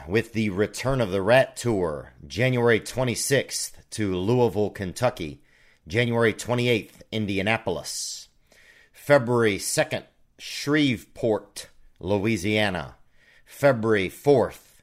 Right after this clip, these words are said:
Baton Rouge, March twenty-four, Corpus Christi, March twenty-five, Houston, Texas, April twenty-sixth, Phoenix,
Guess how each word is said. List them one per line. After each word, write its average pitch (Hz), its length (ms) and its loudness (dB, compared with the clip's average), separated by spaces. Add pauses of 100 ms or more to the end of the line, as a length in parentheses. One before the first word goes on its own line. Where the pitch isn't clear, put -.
Baton 107 720 0
Rouge, 98 840 0 (200)
March 131 640 0
twenty-four, 139 1200 2 (360)
Corpus 147 560 2
Christi, - 880 -4 (880)
March 117 320 0
twenty-five, 127 720 0
Houston, 110 720 -4
Texas, - 580 -4 (380)
April 127 340 2
twenty-sixth, - 1080 -4
Phoenix, - 1080 -4